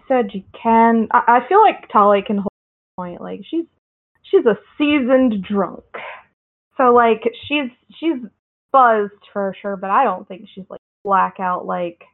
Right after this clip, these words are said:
she isn't drinking as much as, like, the night that they first met Tay and, like, she had the nightmares. But she's drinking for sure.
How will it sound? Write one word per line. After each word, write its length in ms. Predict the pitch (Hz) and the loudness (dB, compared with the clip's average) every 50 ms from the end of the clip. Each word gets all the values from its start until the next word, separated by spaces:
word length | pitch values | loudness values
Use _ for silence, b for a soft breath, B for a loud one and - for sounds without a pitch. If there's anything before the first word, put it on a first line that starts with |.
| _ _ _ _ _ _ _ _ _ _ | _ _ _ _ _ _ _ _ _ _
she 140 | - - 311 302 254 - _ - - | -4 -2 -2 -2 -2 -4 _ -2 -2
isn't 280 | 269 262 277 269 240 | 0 0 0 -2 0
drinking 380 | 202 233 233 233 226 214 214 208 | 0 0 0 0 0 -2 -2 -2
as 100 | 208 202 | -4 -4
much 260 | - 208 202 196 196 | -2 -2 -2 -2 -4
as, 100 | 208 196 185 - | -6 -10 -10 -6
like, 320 | - 202 196 180 - _ - | -4 -2 -2 -2 -4 _ -4
the 80 | - | -2
night 300 | 208 202 190 180 170 175 - | 0 0 0 -2 -2 -4 -6
that 120 | 185 180 - | -6 -6 -6
they 140 | 175 175 - | -8 -8 -8
first 260 | - 175 170 170 - | -10 -10 -10 -10 -12
met 220 | - 165 - - - - _ _ _ - | -12 -12 -12 -12 -14 -18 _ _ _ -12
Tay 240 | 180 170 165 165 165 | -10 -8 -8 -8 -8
and, 280 | 160 175 180 180 175 - | -8 -8 -10 -12 -12 -12
like, 200 | - 185 175 - _ - - | -12 -14 -14 -14 _ -18 -14
she 200 | - 180 165 165 - _ _ _ _ _ _ _ _ - | -12 -12 -12 -12 -14 _ _ _ _ _ _ _ _ -4
had 120 | 190 185 165 | -4 -2 -2
the 80 | 175 | -2
nightmares. 500 | 170 170 165 - - - 151 - - 180 - - _ _ _ _ _ _ _ _ _ _ _ _ - | -4 -4 -4 -6 -6 -8 -8 -8 -8 -10 -12 -16 _ _ _ _ _ _ _ _ _ _ _ _ -4
But 140 | - - - - | -4 -4 -4 -4
she's 180 | - 269 254 202 | -2 -2 -2 -2
drinking 340 | - 190 170 - - - - - | -2 -6 -6 -8 -10 -20 -20 -16
for 100 | - - | -16 -16
sure. 240 | - - - - | -16 -14 -16 -18